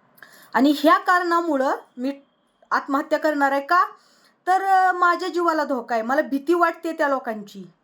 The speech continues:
की ती लोकं बाहेर आल्यानंतर मला मारू शकतील, मग त्यांच्या हातून मरण्यापेक्षा मी स्वतःच मरतो, ही त्यांनी मीडियावर सांगितलं होतं. मग इथं जरांगे पाटलांचा काय संबंध येतो?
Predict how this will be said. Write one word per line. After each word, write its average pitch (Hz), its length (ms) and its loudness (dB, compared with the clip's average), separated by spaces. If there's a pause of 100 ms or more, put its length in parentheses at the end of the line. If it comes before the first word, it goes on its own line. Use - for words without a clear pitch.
(680)
की 269 60 -6
ती 349 360 0
लोकं 311 360 0 (1400)
बाहेर 233 420 2
आल्यानंतर 202 680 -2 (1080)
मला 208 200 2
मारू 196 320 0
शकतील, 165 460 -12 (360)
मग 247 100 -2
त्यांच्या 359 420 4
हातून 440 300 0
मरण्यापेक्षा 359 640 -2
मी 311 320 0
स्वतःच 226 500 -6
मरतो, 190 440 -10 (360)
ही 415 200 0
त्यांनी 302 260 0
मीडियावर 339 640 2
सांगितलं 226 480 -6
होतं. 165 240 -14 (1200)
मग 311 180 4
इथं 349 240 -2
जरांगे 269 320 0
पाटलांचा 240 420 -4
काय 202 240 -4
संबंध 156 400 -10
येतो? 160 260 -16